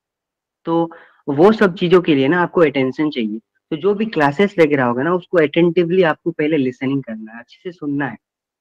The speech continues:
आप जितना अच्छा सुनेंगे, उतना अच्छे से आप उसको actually समझ पाएंगे और उतना जल्दी उसको के-, मतलब, अ, अ,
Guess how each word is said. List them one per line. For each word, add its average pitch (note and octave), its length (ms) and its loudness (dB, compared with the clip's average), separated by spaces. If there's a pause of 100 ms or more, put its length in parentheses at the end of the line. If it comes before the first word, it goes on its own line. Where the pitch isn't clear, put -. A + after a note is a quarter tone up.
(140)
आप D#3 120 -2
जितना F#3+ 300 4
अच्छा G3+ 360 0
सुनेंगे, D#3 580 2 (400)
उतना F#3 280 0
अच्छे D#3 380 -4
से F#3+ 180 -2
आप D3+ 280 0
उसको D#3+ 240 -2
actually D#3 360 -2
समझ C#3+ 320 0
पाएंगे A#2 360 -2 (480)
और E3+ 140 6
उतना F#3+ 360 2
जल्दी E3+ 300 4
उसको E3 280 -2
के-, D3+ 320 -4
मतलब, C#3 380 0 (460)
अ, D3 460 0
अ, - 240 -8